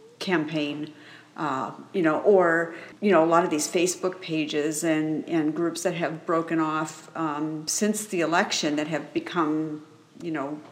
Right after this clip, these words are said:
high profile, uh, finding, they're finding their way into these groups and doing some organizing there, so.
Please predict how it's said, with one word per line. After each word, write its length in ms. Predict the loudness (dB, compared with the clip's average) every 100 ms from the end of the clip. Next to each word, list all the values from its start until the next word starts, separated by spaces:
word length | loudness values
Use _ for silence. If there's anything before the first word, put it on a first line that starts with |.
| -20 _ -20
high 260 | -6 0 0
profile, 720 | 0 -4 -2 -2 -2 -4 -8 -12 -20 -20 -12
uh, 200 | -8 -6 -8 -2
finding, 360 | 4 4 4 0
they're 140 | -2
finding 360 | 0 0 2 2
their 120 | 0
way 260 | -2 -4 -4
into 200 | -6 -8
these 180 | -8
groups 360 | -8 -8 -8 -6
and 100 | -6
doing 240 | -6 -8
some 180 | -8 -8
organizing 540 | -8 -8 -10 -10 -10 -10
there, 260 | -10 -12 -14
so. 280 | -14 -14